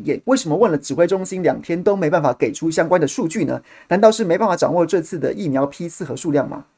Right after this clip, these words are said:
然后陈时中怎么回答？陈时中说：“我昨天就跟你讲，我忘了问嘛。你第一天问我不知道，第二天我跟你讲我忘了问，用这样的态度，我想不是很健康的态度。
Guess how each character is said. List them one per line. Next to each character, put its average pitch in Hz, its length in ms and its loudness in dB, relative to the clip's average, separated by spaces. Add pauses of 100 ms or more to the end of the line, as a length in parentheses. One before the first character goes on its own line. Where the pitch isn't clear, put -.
然 165 100 -4
后 160 60 -6
陈 156 100 -2
时 147 80 -10
中 160 100 2
怎 156 120 -8
么 - 80 -10
回 - 120 -16
答？ - 140 -20 (420)
陈 165 80 -4
时 170 60 -6
中 208 140 4
说 196 280 2 (200)
：“我 233 100 12
昨 254 100 6
天 320 120 6
就 330 80 8
跟 311 100 4
你 320 100 4
讲， 220 180 8
我 190 120 10
忘 240 180 8
了 185 100 8
问 226 220 10
嘛。 - 200 -6 (260)
你 190 160 4
第 277 200 8
一 294 40 8
天 302 220 8
问 302 160 10
我 - 100 8
不 226 100 -6
知 247 140 -6
道， 190 220 8
第 277 140 8
二 269 80 12
天 262 140 4
我 180 160 6
跟 247 140 2
你 247 80 -4
讲 185 240 4
我 139 160 6
忘 202 260 6
了 151 120 6
问， 214 240 8 (240)
用 330 140 8
这 294 80 10
样 247 120 8
的 220 60 -6
态 247 140 8
度， 247 160 2
我 208 100 8
想 160 180 4
不 165 120 -6
是 - 100 -4
很 131 160 -2
健 175 160 0
康 170 120 -4
的 143 80 -2
态 160 180 -4
度。 165 200 -8